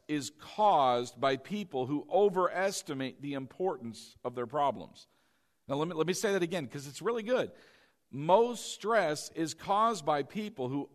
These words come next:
overestimate the importance of their problems." The reality is, we can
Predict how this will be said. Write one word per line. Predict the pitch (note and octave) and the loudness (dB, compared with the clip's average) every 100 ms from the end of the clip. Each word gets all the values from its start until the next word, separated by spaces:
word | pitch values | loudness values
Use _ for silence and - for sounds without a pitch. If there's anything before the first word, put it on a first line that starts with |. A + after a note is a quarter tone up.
| - | 4
overestimate | A#3 C#4 A3+ G3 - D3+ D3 - C#3 C3 B2+ B2+ B2+ | 6 6 4 0 2 2 2 -2 -6 -4 -4 -6 -6
the | D3 | -6
importance | C3+ - G3+ G3+ A#2+ A#2 - | -6 -2 -2 -2 -4 -8 -6
of | A#2+ | -4
their | C3 B2 | -4 -4
problems." | D#3+ E3 E3+ A#2+ G#2 - - - | 0 2 2 0 -8 -14 -20 -6
The | D3 F#3+ | 2 4
reality | A3 A#3+ B3 C#4 C#4+ A#3 F#3+ G3 | 4 2 4 4 4 4 2 4
is, | G#3+ E3 C3+ B2+ - _ - D3+ | 4 4 0 -4 -14 _ -12 -2
we | A3 A#3+ | 0 0
can | A3+ G3+ E3+ | -2 -2 -4